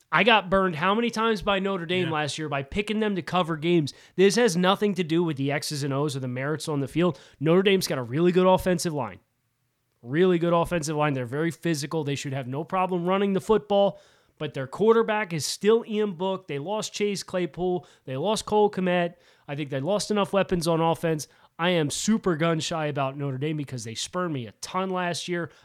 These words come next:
Speaker 1: I'm not taking the bait, even though it's not an insurmountable line at minus twenty. I'm taking Duke plus twenty.
Speaker 2: You can see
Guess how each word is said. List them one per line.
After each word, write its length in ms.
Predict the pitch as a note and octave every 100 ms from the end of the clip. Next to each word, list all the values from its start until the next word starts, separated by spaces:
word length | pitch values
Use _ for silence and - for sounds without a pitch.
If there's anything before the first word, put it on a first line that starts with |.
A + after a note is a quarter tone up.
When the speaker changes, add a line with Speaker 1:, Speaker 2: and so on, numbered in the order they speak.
| -
Speaker 1:
I'm 200 | B2 C#3+
not 200 | F3 F#3
taking 360 | F#3 F#3 F3+
the 80 | E3+
bait, 400 | C#3 D3+ C#3+ D3+ _ _ -
even 300 | E3+ E3 D#3+
though 180 | C#3+ C3+
it's 240 | C3+ - -
not 300 | D#3 E3+ D#3+
an 160 | C#3+ -
insurmountable 840 | G3 F#3 - E3 D3 D#3 D3 C#3
line 260 | B2+ B2 B2
at 100 | B2+ -
minus 380 | C3 C3 B2
twenty. 480 | - G3 G3+ G3+ F#3+ _ _ -
I'm 120 | E3
taking 280 | E3 D3+ C3+
Duke 220 | D#3 C#3
plus 240 | D#3 B2+
twenty. 300 | - A2+ G2 _ _ _ - _ _ -
Speaker 2:
You 140 | G3
can 160 | - D#3+
see 540 | - - E3+ D3 A#2